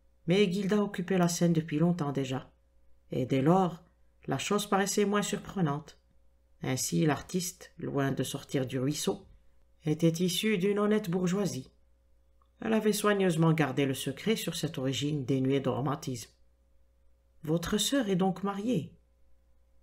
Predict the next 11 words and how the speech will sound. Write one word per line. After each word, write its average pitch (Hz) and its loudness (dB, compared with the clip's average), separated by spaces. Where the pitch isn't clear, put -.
Elle 143 -2
s'est 160 0
enfuie 160 2
à 165 6
l'âge 160 6
de 156 0
dix-sept 160 0
ans 180 2
avec 143 0
un 131 0
homme 180 2